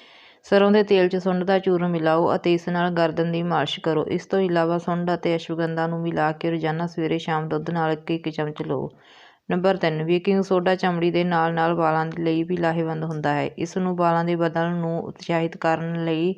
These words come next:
ਸ਼ੈਂਪੂ ਦੀ ਥਾਂ 'ਤੇ ਵੀ ਵਰਤਿਆ ਜਾ ਸਕਦਾ ਹੈ। ਇਹ ਇੱਕ ਸੁਰੱਖਿਅਤ ਅਤੇ ਸਸਤਾ ਉਪਾਅ ਹੈ ਜੋ ਵਾਲਾਂ ਨੂੰ ਕੁਦਰਤੀ ਤੌਰ 'ਤੇ ਸਾਫ਼ ਕਰਦਾ ਹੈ। ਨੰਬਰ ਚਾਰ, ਬਾਜਰਾ ਖਾਣ ਨਾਲ ਹੱਡੀਆਂ ਦੇ ਦਰਦ ਵਿੱਚ ਕਾਫੀ ਜ਼ਿਆਦਾ ਆਰਾਮ ਮਿਲਦਾ ਹੈ।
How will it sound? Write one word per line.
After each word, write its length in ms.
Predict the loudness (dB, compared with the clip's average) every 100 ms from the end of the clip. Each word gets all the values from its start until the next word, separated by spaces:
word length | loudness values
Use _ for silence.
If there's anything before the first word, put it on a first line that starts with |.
| -8 -20 -20 -20 _
ਸ਼ੈਂਪੂ 360 | 0 0 4 6
ਦੀ 100 | 6
ਥਾਂ 200 | 4 2
'ਤੇ 160 | 2 2
ਵੀ 100 | 2
ਵਰਤਿਆ 380 | 2 0 0 2
ਜਾ 160 | 2
ਸਕਦਾ 340 | 2 0 2 2
ਹੈ। 120 | 2
ਇਹ 280 | 0 0 2
ਇੱਕ 140 | 0
ਸੁਰੱਖਿਅਤ 520 | 0 -2 -2 -2 0 0
ਅਤੇ 200 | 0 -2
ਸਸਤਾ 340 | 0 -2 -2 -4
ਉਪਾਅ 340 | 0 2 2
ਹੈ 180 | 2 0
ਜੋ 200 | 0 -2
ਵਾਲਾਂ 240 | 2 0 0
ਨੂੰ 100 | -2
ਕੁਦਰਤੀ 380 | -2 -2 -2
ਤੌਰ 240 | -2 0 -2
'ਤੇ 180 | -4 -4
ਸਾਫ਼ 280 | -4 -4 -4
ਕਰਦਾ 300 | -6 -2 -4
ਹੈ। 140 | -4 -8 _ _ _ _ -6
ਨੰਬਰ 280 | -2 0 0
ਚਾਰ, 300 | 2 2 2
ਬਾਜਰਾ 400 | 2 4 4 0
ਖਾਣ 300 | 0 0 2
ਨਾਲ 440 | 2 2 2 0 -4 -20 -20 -20 -20 _ -2
ਹੱਡੀਆਂ 420 | -2 2 4 4
ਦੇ 160 | 4 4
ਦਰਦ 360 | 4 2 2
ਵਿੱਚ 260 | 0 0 -2
ਕਾਫੀ 340 | 0 0 2 0
ਜ਼ਿਆਦਾ 340 | 2 2 2
ਆਰਾਮ 260 | 2 0 0
ਮਿਲਦਾ 300 | -2 -2 -2
ਹੈ। 200 | -2